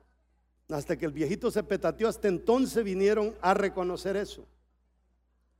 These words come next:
Ahora, la tercer cosa que Dios metió en nosotros el-, es el potencial. Hay potencial dentro de cada uno de nosotros.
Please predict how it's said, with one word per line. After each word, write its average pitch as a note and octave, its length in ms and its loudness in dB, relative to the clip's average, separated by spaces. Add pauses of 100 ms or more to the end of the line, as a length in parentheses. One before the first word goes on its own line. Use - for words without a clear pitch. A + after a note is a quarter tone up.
(1040)
Ahora, C#3+ 360 0 (1500)
la D3+ 140 0
tercer F#3+ 480 -2
cosa G#3+ 320 -2
que D#3+ 100 -6
Dios E3 180 0
metió D#3+ 280 -4
en D#3 80 -2
nosotros D#3 460 -6
el-, D3 180 -6 (160)
es D#3+ 160 -4
el D#3 80 -2
potencial. B2 680 -6 (1600)
Hay G#3 220 4
potencial D#3 880 -4
dentro D#3 380 -4
de A#2+ 80 -8
cada B2 220 -8
uno A#2 240 -8
de G#2 80 -10
nosotros. F#2 360 -20